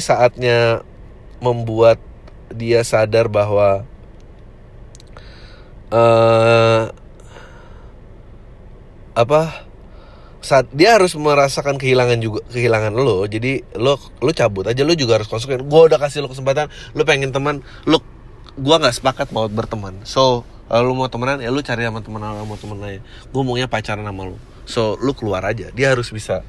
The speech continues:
memilih itu juga. Setiap pilihan ada konsekuensinya. Oke. Gue cuma mau nyampein terima kasih dan bahwa podcast lo gue denger dari saat yang tepat dua tahun yang lalu. Ayah gue meninggal persis di hari yang sama.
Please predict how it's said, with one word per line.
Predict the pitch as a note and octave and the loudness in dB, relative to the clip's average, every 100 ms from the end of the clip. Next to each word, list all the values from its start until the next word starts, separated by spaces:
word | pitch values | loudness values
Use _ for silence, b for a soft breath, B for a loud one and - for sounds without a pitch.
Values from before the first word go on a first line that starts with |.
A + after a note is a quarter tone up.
| B B B - | B B B -8
memilih | A#2 A2 G#2 F2+ | -6 -4 -6 -8
itu | G2+ | -10
juga. | G2+ F#2+ - - - - - | -12 -14 -18 -20 -20 -20 -20
Setiap | - C3 | -6 -4
pilihan | C3 D3 C3+ | 0 0 0
ada | A2+ | -2
konsekuensinya. | A2+ A2 - G#2 - G#2 - - - B B B B B B | -6 -8 -10 -10 -10 -16 -18 -20 -20 B B B B B B
Oke. | - C3 - B B B B B B B - | 2 2 -2 B B B B B B B 0
Gue | B3 C4+ | 2 6
cuma | C4 | 4
mau | B3 | 6
nyampein | A#3+ A#3+ B3 | 6 6 4
terima | A3+ A3 | 2 2
kasih | G3 G3+ A3 A3 - - | 0 0 0 -4 -10 0
dan | D3+ D#3 | 0 6
bahwa | D#3+ | 4
podcast | D#3 D#3+ E3 - | 4 0 -2 0
lo | E3+ F3 D#3+ - | 2 4 2 -2
gue | C#3 C#3+ | 0 2
denger | C#3+ D#3 | 4 2
dari | D#3 | 2
saat | C#3 C#3+ C3+ | 2 0 0
yang | C3+ | -6
tepat | C3 C#3 | -6 0
dua | C3 | 0
tahun | C3 C3+ C3+ | 2 0 2
yang | C#3+ | 2
lalu. | |
Ayah | C3+ C3+ | 4 2
gue | B2+ C#3+ | 0 -4
meninggal | C3+ C3 D3 C#3+ | -4 2 2 2
persis | D3+ - E3+ | -2 -8 -4
di | C#3 | 0
hari | C3+ C#3+ | 2 0
yang | C#3 | -2
sama. | C3+ C3 | -6 -6